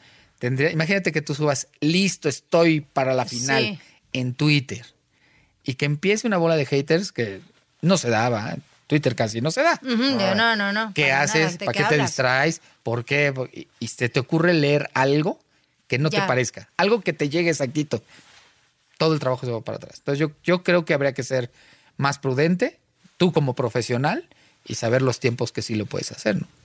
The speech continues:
Speaker 2: Fer, ya después de todo este camino, esta trayectoria, ¿cuántos amigos tienes de verdad?
Speaker 1: Ay, pocos, mi Mars. Creo que ahí sí tú me conoces muy bien.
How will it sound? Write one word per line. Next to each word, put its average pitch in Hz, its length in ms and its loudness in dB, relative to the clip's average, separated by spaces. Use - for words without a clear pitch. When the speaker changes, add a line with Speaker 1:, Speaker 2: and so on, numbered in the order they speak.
Speaker 2:
Fer, 247 240 0
ya 254 160 2
después 262 320 -4
de 220 100 -6
todo 247 240 0
este 233 280 0
camino, 220 440 0
esta 208 220 -4
trayectoria, 202 840 -2
¿cuántos 254 340 0
amigos 233 340 0
tienes 240 320 -2
de 208 80 0
verdad? 202 320 2
Speaker 1:
Ay, 170 640 2
pocos, 143 320 0
mi 123 120 0
Mars. 110 220 -2
Creo 147 120 -2
que 156 100 0
ahí 147 40 2
sí 143 120 -4
tú 135 120 -8
me 135 120 -2
conoces 120 360 -2
muy 120 160 0
bien. 110 220 0